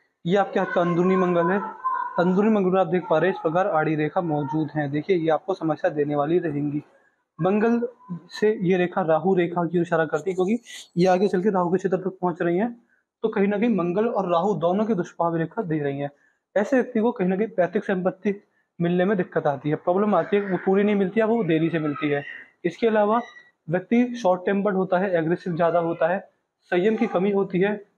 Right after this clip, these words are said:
धैर्य धीरज नहीं रख पाता व्यक्ति, और जीवन में जब जब और जहाँ जहाँ और जैसे जैसे ऐसा कि जल्दबाजी में निर्णय लेता है, उसमें व्यक्ति को नुकसान ही होने वाला होता है। तो मंगल पर ये रेखा आपको बहुत सारे negative लाभ देने वाली रहेगी। इसके remedies मैं आपको जरूर से जरूर पहुँचा दूंगा।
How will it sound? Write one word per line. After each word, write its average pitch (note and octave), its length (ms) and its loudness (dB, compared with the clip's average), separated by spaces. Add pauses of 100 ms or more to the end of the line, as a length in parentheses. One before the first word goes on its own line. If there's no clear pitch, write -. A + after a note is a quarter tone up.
(120)
धैर्य F3 340 0
धीरज F3+ 400 0
नहीं F3 200 2
रख F#3 200 -4
पाता E3+ 180 2
व्यक्ति, E3+ 320 -2 (380)
और F#3+ 140 0
जीवन F#3+ 240 2
में G#3+ 140 0
जब F3+ 220 0
जब G#3+ 180 0
और F#3 220 0
जहाँ F3 320 0
जहाँ E3 260 0
और F3+ 240 0
जैसे E3+ 240 -2
जैसे E3+ 320 -4 (560)
ऐसा F#3 200 0
कि - 140 -2
जल्दबाजी F#3+ 500 2
में A3 120 2
निर्णय G3 240 2
लेता F3 240 0
है, G#3+ 60 2
उसमें G#3 160 -2
व्यक्ति F3+ 180 -4
को G#3 60 4
नुकसान E3+ 360 0
ही G3+ 60 2
होने D#3+ 220 -2
वाला E3 220 4
होता D3 300 -4
है। C#3+ 100 -6 (460)
तो F#3 60 2
मंगल G3 320 2
पर A3 100 2
ये G3+ 180 4
रेखा F3+ 220 0
आपको - 200 -2
बहुत E3+ 220 -2
सारे F#3 160 2
negative E3 420 -2
लाभ F#3 120 0
देने D#3+ 200 -4
वाली E3 200 2
रहेगी। D#3 200 -2
इसके G3+ 220 -2 (480)
remedies F#3 440 2
मैं F3+ 60 2
आपको F#3 160 -2
जरूर E3 200 0
से E3+ 100 -4
जरूर F#3+ 140 2
पहुँचा D#3+ 280 -2
दूंगा। C#3 300 -4